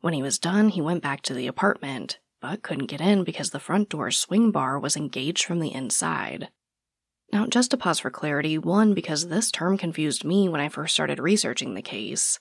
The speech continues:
and two, because there's different terms in different regions, I just want to clarify that when I say swing bar, I mean those small metal locks you install on the inside of your home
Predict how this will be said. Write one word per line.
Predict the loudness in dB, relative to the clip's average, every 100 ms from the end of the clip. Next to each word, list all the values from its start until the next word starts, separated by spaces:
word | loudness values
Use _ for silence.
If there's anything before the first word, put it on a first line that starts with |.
| -2
and | -2 0
two, | 4 6 6
because | 2 -2 -2
there's | -2 -2
different | -2 -2 0
terms | -2 -2 -4
in | -6
different | -8 -4
regions, | 2 4 4 2 -4 -8 -2 -2 -2 -4
I | -2
just | 0 2
want | 2
to | 2
clarify | -2 -6 -6 -4 -4 -4
that | -6 -8
when | 0
I | 2
say | 2 0
swing | -2 -2 4 4 4
bar, | 2 -2 -2 -6 -12 _ -4
I |
mean | 0 4 6
those | 4 2
small | 0 0 4 4
metal | 4 0 -2
locks | 0 -2 -4 -4
you | -2
install | -2 -2 0 0
on | 0 -4
the | -4
inside | 0 2 2 0 -4
of | -4
your | -6
home | -2 2 2 2 -4